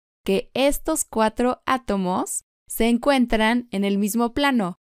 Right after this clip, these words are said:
en este plano que he proyectado es una línea recta, por lo que podemos decir que son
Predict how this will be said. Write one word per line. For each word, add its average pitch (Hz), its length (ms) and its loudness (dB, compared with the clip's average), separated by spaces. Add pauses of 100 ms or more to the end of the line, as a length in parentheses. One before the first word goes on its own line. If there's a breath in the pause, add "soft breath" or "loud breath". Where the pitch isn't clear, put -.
(160)
en 208 400 -2
este 254 440 0
plano 214 400 2
que 185 160 -2
he 175 60 -2
proyectado 190 680 0
es 190 140 0
una 196 200 0
línea 220 300 0
recta, 240 500 -4 (320)
por 320 180 0
lo 381 240 4
que 285 240 4
podemos 240 400 2
decir 269 440 -2
que 208 120 -4
son 226 340 0